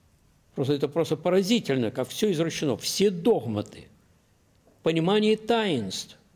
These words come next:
это просто поразительно. Вот. Поэтому, поэтому вот это выражение, когда «братьями», то в каком смысле,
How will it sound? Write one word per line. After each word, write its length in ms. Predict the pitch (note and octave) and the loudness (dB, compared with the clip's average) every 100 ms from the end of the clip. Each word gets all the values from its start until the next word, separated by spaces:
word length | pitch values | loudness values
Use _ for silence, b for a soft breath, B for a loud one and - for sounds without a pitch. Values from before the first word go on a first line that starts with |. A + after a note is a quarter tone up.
| - | -4
это 160 | D#3+ | -2
просто 320 | D#3 G3+ F#3+ | 0 0 0
поразительно. 840 | G3 G3 G3+ G3+ A3 - A#2 G2 - - _ _ B B B B B B B B | 0 2 2 2 0 0 -4 -4 -8 -18 _ _ B B B B B B B B
Вот. 380 | - A#2+ G#2 - - b b b b b _ _ | -4 -2 -2 -8 -20 b b b b b _ _
Поэтому, 680 | F3 F#3+ F#3+ G3+ F#3+ - - - - _ - - | 0 2 2 2 2 -2 -20 -20 -20 _ -20 -8
поэтому 540 | F3 F#3 F#3+ F#3 F#3 - - | 0 0 2 2 0 -2 -6
вот 260 | F3 F3+ | -2 2
это 240 | F#3+ F#3 F#3 | 2 2 0
выражение, 680 | F3 F#3 F3+ F3 G3+ F3+ D#3+ | 2 2 2 4 4 4 4
когда 380 | F3 E3 E3+ F#3+ | 2 4 2 2
«братьями», 840 | D#3 G3+ C4+ - F#3 D3 A#2+ G2+ B2 | 2 2 2 2 2 2 2 0 0
то 100 | E3+ | 0
в 60 | |
каком 360 | - F#3+ B3+ A3+ | 2 0 2 2
смысле, 840 | - G#3+ F#3 A#2+ - B2+ A2+ F#2 | 2 2 4 2 0 0 2 2